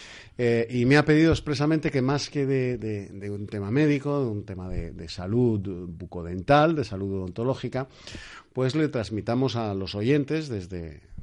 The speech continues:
desde el, el breve espacio de Dentino Odontólogos en La Respuesta. Ustedes ya saben que, eh, Dentino Odontólogos viene patrocinando en esta casa desde el siglo pasado, en la onda media de esta casa, eh,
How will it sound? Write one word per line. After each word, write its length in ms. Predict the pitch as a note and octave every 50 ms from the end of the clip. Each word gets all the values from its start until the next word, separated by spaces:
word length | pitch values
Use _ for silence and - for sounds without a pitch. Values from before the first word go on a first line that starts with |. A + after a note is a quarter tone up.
| - -
desde 300 | - - E2+ E2+ - - -
el, 200 | - - - - - -
el 140 | - - -
breve 300 | D#2 F2+ G2 G#2+ F#2+ F2+
espacio 440 | F2 - - B2 A#2+ - A#2 G2 G2
de 60 | F#2+
Dentino 320 | F2+ F2 F2 G#2 F#2+ F#2+ F#2+
Odontólogos 480 | F#2 F2 - A2+ G#2+ G2+ F#2 E2+ F2
en 80 | F#2+ F#2+
La 80 | G2
Respuesta. 520 | G#2 A#2 G#2+ A2 C#3+ C3 - B2+ C3 B2+ C3 - - - - - - - - - - - -
Ustedes 380 | F2 G2 - - A#2 A2 G2
ya 140 | A2+ A#2+ G#2+
saben 500 | G#2 - C3+ C3+ C3+ C3 B2+ C3+ D3+ D3+
que, 380 | - - C3+ C3 C#3+ D#3+ F3+ -
eh, 320 | B2 G#2+ F#2+ E2+ D#2 F#2
Dentino 420 | F#2+ G2 F#2 F2 G2 G2+ G2+ G#2 G#2
Odontólogos 420 | G#2 F#2+ A2+ A2+ A#2 B2+ A#2+ F#2+
viene 180 | G#2+ G2+ G#2 G#2
patrocinando 640 | - G#2 F#2+ F#2 F#2 D#2+ G2 G2 A2 A#2 A#2 G#2
en 80 | F#2+ F#2+
esta 180 | F2+ - G#2+ F#2+
casa 320 | A#2 B2 A2+ - G2 F#2 - - - - - - - - - _ -
desde 280 | F#2 G#2 G2+ E2+ G2+
el 100 | F#2+ F#2
siglo 360 | - - C#3+ D3 C3 B2+ A2+ F2+
pasado, 440 | G#2+ G2+ A#2+ C#3+ C#3 C3+ D3 F3 - - _ - - - - - - - _ _ _ _ - - - -
en 140 | - - D#2
la 180 | D#2 E2 F2+ C3
onda 240 | C#3 C3 A#2 G#2 G#2
media 460 | A#2 B2 A#2+ A2 G#2 G2 F#2 F2+ F2+
de 180 | F2 F2 F2+
esta 240 | F2 - - - A2
casa, 300 | A#2 C3+ - C#3 C#3 - - - - - - - - - - _
eh, 400 | - F#2 F2 E2+ E2+ F2 E2+ F2